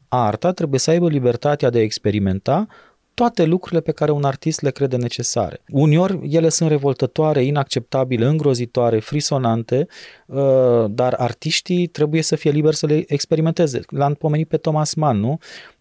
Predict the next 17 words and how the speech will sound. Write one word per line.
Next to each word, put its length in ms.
Uh, 460
el 220
a 40
experimentat 640
în 100
artea 260
lui 280
t-, 120
absolut 440
totul. 600
Uh, 420
uh, 140
nu 300
înseamnă 380
că, 380
si-, 200
uh, 320